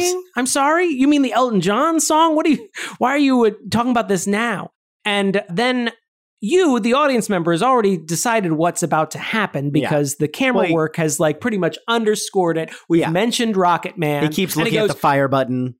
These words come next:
Speaker 1: <laughs> Right. He keeps looking at it, f-, flicking his fingers around, and he's like, "'Cause it's you. You're the Rocket Man."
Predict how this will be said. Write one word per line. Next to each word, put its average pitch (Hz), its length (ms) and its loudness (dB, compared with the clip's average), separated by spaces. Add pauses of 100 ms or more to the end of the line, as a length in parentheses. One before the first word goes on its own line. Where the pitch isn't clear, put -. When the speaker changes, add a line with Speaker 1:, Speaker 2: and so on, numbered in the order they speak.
(120)
Speaker 1:
<laughs> - 180 -2
Right. 233 340 0 (220)
He 240 80 0
keeps 285 240 -2
looking 247 400 -2
at 208 180 0
it, 214 160 2 (220)
f-, 170 60 -2 (180)
flicking 254 460 -2
his 240 180 -2
fingers 208 340 0
around, 180 220 0
and - 40 2
he's 180 120 2
like, 170 140 -2 (120)
"'Cause 269 200 2
it's 233 220 -2
you. 208 440 2 (360)
You're 214 380 4
the 165 100 0
Rocket 170 520 0
Man." 139 400 -4